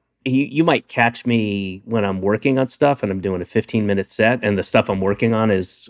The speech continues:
all kind of current event political stuff. And then, yeah, I feel like a political comic. But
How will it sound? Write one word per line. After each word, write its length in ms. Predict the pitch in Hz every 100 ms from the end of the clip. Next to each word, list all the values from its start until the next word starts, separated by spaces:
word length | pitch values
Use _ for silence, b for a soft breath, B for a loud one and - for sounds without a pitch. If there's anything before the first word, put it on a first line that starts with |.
| -
all 360 | 98 92 87 _ _ _ _ -
kind 160 | 101
of 160 | 87 -
current 240 | - 98
event 320 | 95 95 92 - _
political 420 | 101 98 117 135
stuff. 320 | - 147 139
And 280 | 120 117 117 _
then, 320 | 151 143 123
yeah, 160 | 127 90
I 80 | 101
feel 180 | 113
like 160 | 95 85
a 100 | 90
political 440 | - - 87 -
comic. 400 | 95 92 90 107
But 240 | - 90